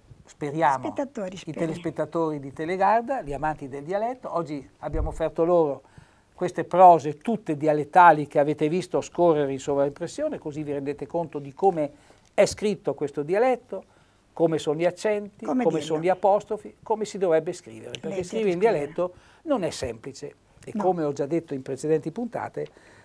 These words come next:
Speaker 1: se noi leggiamo diversi autori, eh, notiamo che la scrittura è sempre diversa.
Speaker 2: Eh.
Speaker 1: Poi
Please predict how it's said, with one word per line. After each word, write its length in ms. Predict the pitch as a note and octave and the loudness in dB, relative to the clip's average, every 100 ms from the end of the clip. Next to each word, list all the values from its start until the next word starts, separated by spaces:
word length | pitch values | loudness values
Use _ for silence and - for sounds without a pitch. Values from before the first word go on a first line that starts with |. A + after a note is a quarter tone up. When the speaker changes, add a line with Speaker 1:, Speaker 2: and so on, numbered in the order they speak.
| _ | _
Speaker 1:
se 200 | - D#3+ | -6 0
noi 180 | F#3 E3 | 2 2
leggiamo 560 | D#3+ E3+ F3 C#3+ - - | 2 4 2 2 -10 -18
diversi 460 | D3 C#3+ F3 E3+ E3 | -8 0 0 2 -2
autori, 600 | D#3 D3+ E3+ D#3 C3+ - _ | -2 0 2 2 0 -12 _
eh, 200 | D#3 F#3 - - | -14 -14 -16 -10
notiamo 500 | F3+ F#3 F3+ F#3+ F3 | -10 -2 -2 -2 -6
che 300 | E3+ D#3+ - - _ - | -6 -8 -12 -20 _ -10
la 100 | - | -10
scrittura 440 | - G#3+ D#3 D#3 | -8 -8 -6 -8
è 20 | |
sempre 360 | - B2 C3 B2 | -8 -12 -14 -16
diversa. 520 | A2+ G#2 - - - - _ | -14 -16 -16 -18 -20 -20 _
Speaker 2:
Eh. 140 | - - _ - _ _ | -14 -14 _ -20 _ _
Speaker 1:
Poi 220 | - D3 | -12 -10